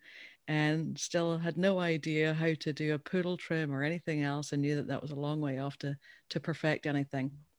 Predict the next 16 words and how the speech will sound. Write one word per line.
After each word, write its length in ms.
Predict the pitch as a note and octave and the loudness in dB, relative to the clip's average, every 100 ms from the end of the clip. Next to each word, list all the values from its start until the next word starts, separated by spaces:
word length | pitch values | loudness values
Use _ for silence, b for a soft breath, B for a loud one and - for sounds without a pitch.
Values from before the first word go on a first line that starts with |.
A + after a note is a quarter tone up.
| - | -8
Landed 460 | D3+ D3+ D#3+ A3+ A#3 | 0 2 6 6 4
on 100 | F3 | 2
my 160 | D#3+ D3+ | 2 0
feet 480 | - E3+ D#3 - - B B B B | 0 0 0 -2 -12 B B B B
working 400 | D#3+ D3+ - D3 | 0 0 2 2
with 160 | C#3 C#3 | 2 2
a, 160 | C3+ - | 0 0
a 80 | |
top 360 | - - D3+ - | -4 -4 -4 -2
salon 380 | - D3 C#3+ C3+ | -2 0 2 2
in 100 | C#3+ | 0
Calgary 600 | C3+ C#3+ D3+ C#3+ C3+ B2+ - _ _ _ _ _ _ _ - | 0 0 0 0 -2 -4 -10 _ _ _ _ _ _ _ -8
and 260 | E3 D#3 D3+ | -2 0 2
got 260 | C#3+ C3 - | 0 -2 -4
quite 300 | - D3+ D3+ | 0 2 4
a, 140 | C#3 | 2